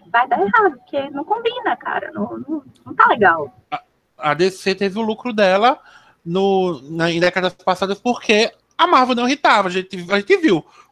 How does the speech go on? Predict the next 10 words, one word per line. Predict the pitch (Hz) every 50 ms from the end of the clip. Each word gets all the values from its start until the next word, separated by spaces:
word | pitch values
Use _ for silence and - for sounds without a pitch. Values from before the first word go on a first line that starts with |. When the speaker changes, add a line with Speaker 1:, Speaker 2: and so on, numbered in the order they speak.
| _ _
Speaker 2:
é, | - 170 165 156 156
Quarteto | - - 175 165 190 -
Fantástico, | - 208 196 202 185 180 175 180 185 180 - - - 180
o | 175
Ficha | - - - - - 180
Prateado, | - 175 - _ 190 170 160 151 147 147 147 151 -
a | _ - - _ _ _ 170
gente | 165 - 180
viu | 170 165 170
Demolidor, | 160 170 165 165 165 165 170 170 151 151 147 143 143 143 143 143